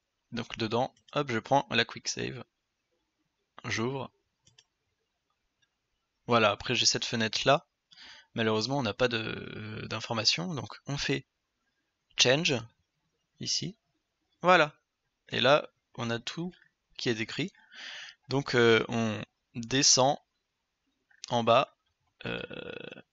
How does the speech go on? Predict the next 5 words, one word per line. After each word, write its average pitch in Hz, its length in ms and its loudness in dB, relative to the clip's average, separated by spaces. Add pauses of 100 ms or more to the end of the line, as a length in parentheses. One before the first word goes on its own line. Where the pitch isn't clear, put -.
(300)
jusqu'à - 540 0
trouver, 127 680 0 (3500)
euh, 135 220 4
caméra 170 500 6
ici. 123 340 -6